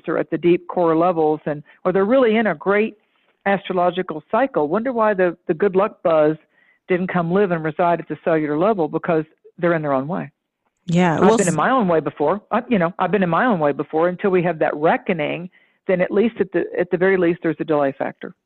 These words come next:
Speaker 2: Well, you were speaking earlier about the, the Leo energy and this idea of
Speaker 1: Yep.
Speaker 2: it, like, you know, what sings your, what sings in your heart, what lights you up. And I know Lisa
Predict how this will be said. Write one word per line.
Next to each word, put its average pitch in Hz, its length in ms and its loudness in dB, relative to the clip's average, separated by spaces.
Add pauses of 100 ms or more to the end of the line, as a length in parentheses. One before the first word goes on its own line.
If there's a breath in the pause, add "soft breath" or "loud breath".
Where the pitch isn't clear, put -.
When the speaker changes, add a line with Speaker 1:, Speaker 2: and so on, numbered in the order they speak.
(460 soft breath)
Speaker 2:
Well, 226 100 4
you 240 140 6
were 220 80 4
speaking 247 680 0
earlier 202 420 2
about 175 440 -2
the, 165 400 2
the 180 100 2
Leo 214 340 4
energy 185 480 0
and 170 100 -2
this 175 160 -4
idea 180 380 2
of 165 80 0
Speaker 1:
Yep. - 80 0
Speaker 2:
it, - 60 -8
like, 175 180 -2
you 185 40 -4
know, 170 120 2
what 175 140 0
sings 220 420 2
your, - 160 -2
what 233 180 -2
sings 220 340 0
in 202 100 0
your 175 120 2
heart, 175 320 -2
what - 160 0
lights 196 360 0
you 180 180 2
up. 165 220 0
And 165 200 -4 (480 loud breath)
I 208 140 2
know 190 720 2
Lisa 202 960 2